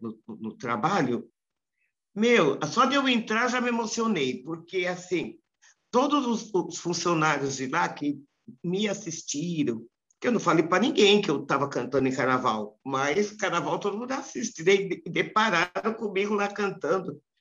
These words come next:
E, e aí, no dia seguinte, o que que eles fizeram? Compraram tudo quanto era revista, tudo quanto era jornal, cortaram todas as matérias que eu tava, colaram, assim,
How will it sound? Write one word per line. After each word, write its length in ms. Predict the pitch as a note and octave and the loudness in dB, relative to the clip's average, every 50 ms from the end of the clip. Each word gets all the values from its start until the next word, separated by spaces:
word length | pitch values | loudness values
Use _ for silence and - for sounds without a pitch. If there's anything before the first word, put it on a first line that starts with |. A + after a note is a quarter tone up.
| _ _ _ _ _ _ _ _ _ _ - | _ _ _ _ _ _ _ _ _ _ -4
E, 280 | - G#3+ G#3 - - - F#3 | 0 0 0 -2 -2 -2 0
e 140 | F#3 F3+ G3 | 4 4 6
aí, 120 | G#3+ A#3+ | 4 6
no 120 | B3+ C4 | 4 2
dia 180 | - A3+ A#3 A3 | 4 4 2 2
seguinte, 600 | A3+ - G#3 G3 D#3+ D#3+ G3+ B3 D4+ D#4+ D#4 A#3 | 2 0 -2 -4 -2 -2 -2 -2 -2 -2 -4 -4
o 20 | G#3+ | -4
que 80 | A#3 A#3+ | -4 -4
que 60 | A#3+ | -4
eles 200 | A#3+ A#3+ A3 - | -4 -4 -6 -4
fizeram? 380 | - A#3 G#3 G3 F#3 F#3 F3+ F3+ | -4 -4 0 0 0 0 0 0
Compraram 460 | - G3+ G3 G3 G#3+ A#3 A#3 A3+ A3 A3 | 0 0 0 0 0 0 0 0 0 0
tudo 200 | C4 D4 D4+ C#4+ | -2 -4 -4 -4
quanto 240 | - C#4 A3+ - | -6 -6 -6 -4
era 160 | A#3 G#3+ G#3 G3 | -4 -2 -2 0
revista, 640 | F#3 F#3 E3 D#3 C#3 C#3 F#3+ A#3+ B3+ - - G3+ | 0 0 -2 -2 -4 -2 -2 -2 -2 -2 -6 -8
tudo 240 | G3+ - A3 G#3+ - - | -6 -6 -8 -6 -6 -4
quanto 180 | A3 - - | -4 -4 -2
era 180 | G3 F3+ E3+ E3 | -2 0 0 0
jornal, 440 | D#3 D3+ D3+ D3 D3 F#3 G#3+ G#3 - | 0 -2 -2 0 2 2 2 2 2
cortaram 520 | - F3 E3 E3 - G3+ G#3+ G3+ F#3+ F#3+ | 0 0 0 0 0 0 0 0 -2 -4
todas 300 | - B3 B3 B3+ B3 A3+ | -4 -4 -2 -2 -2 -2
as 140 | A3+ G#3+ F3+ | -2 -4 -2
matérias 420 | F3 F#3 F#3 F3 E3+ F3 D#3+ E3 D#3+ | -2 -2 -2 -2 -2 -4 -6 -6 -4
que 80 | - C#3 | -2 -4
eu 100 | C#3 C3+ | -2 0
tava, 220 | F3 G3 G3 G3 | 0 0 -2 -2
colaram, 560 | - - G#3+ G#3+ F3+ D#3+ D#3 F3 E3+ D#3 D#3+ D#3 | -6 -4 0 2 2 4 4 2 2 4 2 0
assim, 460 | C#3+ - - - D3+ D#3 D3+ - | 0 -2 -6 -6 -2 -2 -2 -4